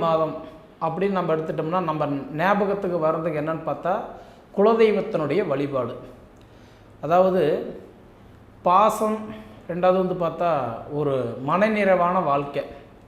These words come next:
இது ரெண்டுமே நம்ம சொந்த ஊர்ல தான் அனுபவிக்க முடியும். காசு பணம் அப்படின்றது நம்ம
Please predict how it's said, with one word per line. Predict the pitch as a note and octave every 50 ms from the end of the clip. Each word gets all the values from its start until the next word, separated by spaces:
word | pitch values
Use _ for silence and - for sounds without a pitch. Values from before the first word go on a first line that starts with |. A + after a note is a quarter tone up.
| - D#3
இது | C#3 C#3+ C#3 D3
ரெண்டுமே | E3+ F3+ F#3 F#3+ F3+ E3+ F3 E3+ D3 - G#2 - - - - - - - - - - -
நம்ம | C#3 C#3 D3 C3+ - D3
சொந்த | C#3+ E3+ F#3 G3 F3 D#3+ F3
ஊர்ல | F3 E3+ E3 D#3+
தான் | F3+ D#3 C#3+
அனுபவிக்க | D3+ D3 D#3 D3+ D#3 D3+ C#3+ C3+
முடியும். | B2+ B2 A#2+ - - - - - - - - - - - - - - - - - - - - - - - - - - -
காசு | E3+ F3 G#3 A#3 - - G#3+ F3
பணம் | F#3 F3 E3+ D#3 C#3+ - - - -
அப்படின்றது | F3+ E3+ F3+ F3+ E3+ E3 E3+ E3 E3 F#3 F3
நம்ம | E3+ E3 D3+ C#3+